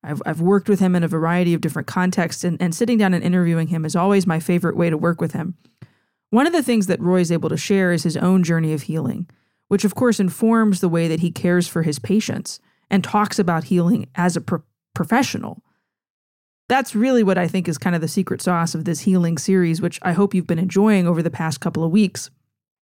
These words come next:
that we're sitting down with these experts, we're talking about the journey of healing,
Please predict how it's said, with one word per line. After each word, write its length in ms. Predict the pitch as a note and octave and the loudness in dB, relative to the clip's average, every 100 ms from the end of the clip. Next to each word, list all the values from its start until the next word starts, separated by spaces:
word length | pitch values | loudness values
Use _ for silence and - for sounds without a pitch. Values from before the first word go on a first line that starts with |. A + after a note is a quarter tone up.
| _ - | _ -2
that 100 | A3 | 0
we're 80 | |
sitting 240 | G#3 C4+ C#4+ | 0 0 2
down 160 | A#3+ | 2
with 80 | G#3 | 2
these 160 | F3+ E3 | 0 0
experts, 460 | A3 - F#3 E3+ | -2 -2 -4 -4
we're 80 | F3+ | -4
talking 420 | E3+ G3+ C4 A#3 | -4 -4 -2 0
about 220 | F#3+ E3 E3+ | 0 0 -2
the 40 | |
journey 300 | E3+ E3+ E3+ | -2 -2 -2
of 80 | D#3 | 0
healing, 380 | G3+ G#3+ F3 | 2 2 0